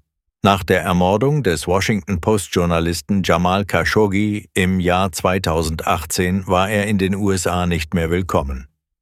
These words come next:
Die C I A machte ihn für den Auftragsmord im saudischen Konsulat in Istanbul verantwortlich. Saudi-Arabien musste damals als Paria-Staat geächtet werden. Mit dem pompösen Empfang für M B S im Weißen Haus durch Trump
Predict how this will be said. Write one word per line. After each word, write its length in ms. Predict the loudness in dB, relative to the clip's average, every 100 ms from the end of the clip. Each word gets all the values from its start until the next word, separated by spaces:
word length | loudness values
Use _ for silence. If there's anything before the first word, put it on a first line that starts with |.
| 0
Die 120 | 0
C 200 | 2 2
I 340 | 2 2 0
A 40 | 2
machte 340 | 0 -2 -4
ihn 200 | -2 0
für 140 | 0 0
den 180 | 0
Auftragsmord 840 | 0 -2 -2 -2 -2 0 0 0 0
im 180 | 0 2
saudischen 540 | 2 2 0 0 0
Konsulat 580 | 0 0 2 0 -2 -2
in 240 | 0 0
Istanbul 640 | 0 -2 0 -2 0 -2
verantwortlich. 880 | 0 0 0 -2 -4 -4 -4 -6 -8 _ _ _ -4
Saudi-Arabien 880 | 2 2 2 2 0 0 0 2 2
musste 320 | 0 0 0
damals 420 | 2 2 0 0
als 200 | 0 -2
Paria-Staat 920 | 0 0 2 2 0 -2 -2 -2 -2
geächtet 600 | -2 0 0 0 -4 -2
werden. 420 | 0 0 -2 -4 -8 _ _ _
Mit 160 | 0 2
dem 160 | 2 2
pompösen 560 | 0 2 0 0 0
Empfang 520 | 0 -2 0 0 0
für 220 | 0 0 2
M 240 | 0 0
B 160 | 0 0
S 280 | -2 -4
im 220 | -4 -2 0
Weißen 400 | 0 0 0 0
Haus 280 | 0 -2
durch 240 | -2 -2 0
Trump 340 | 0 0 -2